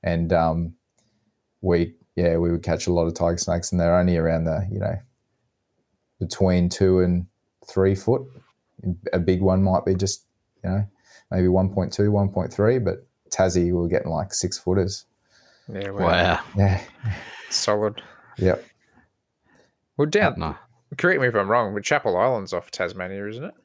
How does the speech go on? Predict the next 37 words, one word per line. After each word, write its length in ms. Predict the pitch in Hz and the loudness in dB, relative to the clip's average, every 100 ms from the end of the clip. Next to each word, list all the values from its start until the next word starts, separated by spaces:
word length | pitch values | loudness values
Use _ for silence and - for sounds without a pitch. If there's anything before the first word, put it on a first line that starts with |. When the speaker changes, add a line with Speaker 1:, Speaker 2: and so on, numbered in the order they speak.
| - | -2
Speaker 1:
It 140 | 95 | 2
is, 260 | 95 90 90 | 4 4 2
and 120 | 85 | 0
they're 100 | 87 | 0
the 80 | 82 | 0
biggest, 460 | 85 85 82 - - | -2 -2 -2 -4 -4
so 240 | 80 78 - - | -2 -4 -6 -6
Speaker 2:
Yeah. 260 | 95 90 82 _ _ _ | -2 0 -2 _ _ _
Speaker 1:
yeah, 140 | - - - | -6 -4 -2
that's 200 | 87 92 | -2 0
on 120 | 87 | 0
the 100 | 82 | 0
to-do 320 | - 85 85 | -2 0 2
list. 420 | 87 95 - - - - - 302 208 _ _ _ _ | 2 2 0 -6 -12 -20 -20 -20 -20 _ _ _ _
Speaker 2:
Yeah, 240 | 110 101 95 - | -12 -10 -8 -2
they're, 160 | 98 | -2
they're 200 | 95 113 | 2 2
the 80 | 107 | 4
ones 180 | 101 98 | 2 2
that 100 | 101 | 0
are 100 | 95 | 2
renowned 360 | 90 90 95 98 | 0 0 -2 -2
for 140 | 85 | 0
eating 200 | 87 85 | 0 -2
all 100 | 101 | -4
the 80 | 95 | -4
mutton 320 | 95 - 113 | -4 -4 -4
birds 320 | 98 95 92 | 0 0 0
or 60 | 92 | -6
something, 300 | - 98 98 | -8 -10 -10
isn't 200 | 101 123 | -12 -12
it? 80 | - _ _ - | -14 _ _ 2
Speaker 1:
Yeah, 320 | 98 87 - - _ - | 2 2 -4 -16 _ -6
yep. 220 | 101 - - | -4 -4 -6
Speaker 2:
Yeah. 180 | 80 | -10
Speaker 1:
So 200 | - - | -6 -2
I 140 | 85 | -2